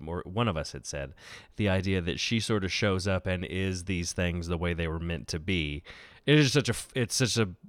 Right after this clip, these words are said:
it was, it was wild to sort of parallel those two right next to each other,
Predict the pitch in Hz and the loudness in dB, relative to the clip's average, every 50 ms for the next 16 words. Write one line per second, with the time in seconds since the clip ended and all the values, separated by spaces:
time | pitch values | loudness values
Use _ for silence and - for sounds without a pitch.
0 | - - 127 117 113 101 98 - 113 113 107 92 98 110 113 113 113 - 107 95 | -16 -8 -4 -2 -2 -2 -2 -2 0 0 0 2 4 6 8 8 8 8 6 2
1 | 95 - 107 87 85 - - 107 101 98 92 92 92 87 85 85 82 - - 95 | 0 0 0 0 0 0 0 2 2 2 2 2 0 0 0 -2 -2 -2 -4 -6
2 | 85 80 80 92 101 98 95 87 87 90 87 82 - - - 87 76 73 - - | -6 -6 -2 2 4 4 4 2 0 -2 -2 -2 -2 -4 -6 -6 -6 -6 -8 -8
3 | 69 57 - - - | -8 -10 -10 -14 -18